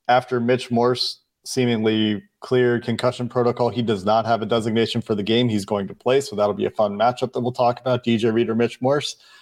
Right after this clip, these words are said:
in the middle of that defense in the trenches. Uh, but Jordan Poyer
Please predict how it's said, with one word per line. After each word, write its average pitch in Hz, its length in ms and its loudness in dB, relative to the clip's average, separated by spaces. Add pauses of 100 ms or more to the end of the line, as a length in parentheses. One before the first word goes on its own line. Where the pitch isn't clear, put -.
(220)
in 127 80 4
the 127 60 4
middle 127 260 4
of 123 80 2
that 123 220 2
defense 139 460 -2
in 117 80 0
the 113 80 2
trenches. 151 480 0 (680)
Uh, 113 340 4
but 104 220 -2
Jordan 143 280 2
Poyer 123 460 2